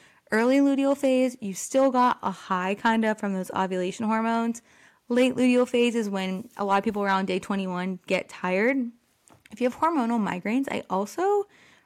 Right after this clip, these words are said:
urge you to track if they're happening around day twenty-one of your cycle. That's something I like to point out to people. So when we say, like, balancing hormones,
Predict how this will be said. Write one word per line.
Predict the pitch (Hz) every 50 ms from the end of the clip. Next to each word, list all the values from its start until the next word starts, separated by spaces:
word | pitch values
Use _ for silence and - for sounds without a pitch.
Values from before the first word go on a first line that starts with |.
| _ -
urge | 208 208 220 208 196
you | 208 233 233
to | 208 202
track | - - - - - 180 196 226 233 - -
if | - 202 -
they're | 202 196
happening | - - - 196 202 - - 214 208 208
around | 196 190 190 185 185 190 185
day | - 180 175 175 180
twenty-one | - - 190 180 180 170 180 - - -
of | - -
your | - 220
cycle. | - - - - - - - - _ _
That's | - 202 190 -
something | - 196 196 196 208
I | 196 190 175
like | 175 180 -
to | - -
point | - 190 180
out | - -
to | - -
people. | 208 - - -
So | - - - 214 - - - - _ _ _ _ _ _ _ _ _ _ _ _ _ _ _ _ _
when | _ 202 214 233 269 294 302
we | 294 285 285 269
say, | - - - 220 196 180 180 180 180 185 190 196
like, | 185 180 175 - 165 - _ _
balancing | - 175 175 175 180 175 180 - - 185 180
hormones, | 180 180 185 208 226 247 269 285 277 277